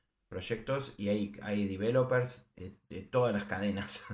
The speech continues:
<laughs> o sea, de todas las cadenas, pero que naturalmente de Bitcoin es de donde han salido muchos proyectos y,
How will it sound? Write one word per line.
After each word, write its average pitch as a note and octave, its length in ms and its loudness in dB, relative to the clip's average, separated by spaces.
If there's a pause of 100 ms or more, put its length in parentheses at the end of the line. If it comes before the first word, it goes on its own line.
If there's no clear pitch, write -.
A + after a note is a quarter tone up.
(120)
<laughs> C3 220 -6
o A#2 80 4
sea, A2+ 160 8
de G#2 160 4
todas A#2+ 180 6
las G#2+ 120 4
cadenas, G2+ 380 0
pero F#2 460 0
que G#2+ 100 -8
naturalmente A2 680 2
de G2 100 4
Bitcoin G#2+ 460 2
es G2+ 120 4
de F#2+ 60 0
donde F#2+ 340 -4
han F#2 220 -6
salido G2 260 2
muchos G2+ 280 2
proyectos G2+ 680 -4
y, F2 260 -10